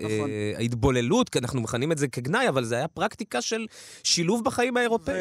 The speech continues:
Speaker 1: וחשוב גם לומר, בניגוד לדימוי המקובל, שהקהילה היהודית לא נידתה את היינריך מרקס, אבא של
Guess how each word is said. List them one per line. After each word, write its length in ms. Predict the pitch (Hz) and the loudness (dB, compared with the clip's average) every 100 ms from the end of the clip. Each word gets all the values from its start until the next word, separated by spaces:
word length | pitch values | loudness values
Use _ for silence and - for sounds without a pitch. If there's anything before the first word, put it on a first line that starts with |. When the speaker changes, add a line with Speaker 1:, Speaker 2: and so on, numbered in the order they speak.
| 180 | 0
Speaker 1:
וחשוב 300 | 190 180 320 | -2 -2 0
גם 80 | 302 | 2
לומר, 280 | 220 220 247 | 2 2 2
בניגוד 400 | 196 165 143 233 | 2 2 0 2
לדימוי 440 | 240 170 180 240 | 2 2 2 2
המקובל, 640 | 220 160 - 147 285 277 247 | 2 0 -2 -2 0 0 0
שהקהילה 800 | - 165 - - - 143 147 285 415 | 0 0 0 -4 -4 -2 0 -2 -2
היהודית 720 | 220 165 143 233 330 - - - | -2 -2 -4 -4 -6 -10 -20 -14
לא 400 | - 139 180 214 202 | -4 0 2 2 4
נידתה 800 | 175 165 131 139 - 143 175 202 | 4 2 0 -4 0 2 4 2
את 120 | 180 | 2
היינריך 480 | 165 175 170 175 175 | 0 2 2 2 2
מרקס, 460 | 156 160 156 131 - | 2 2 2 -2 -2
אבא 240 | 156 160 | 0 0
של 180 | - | 0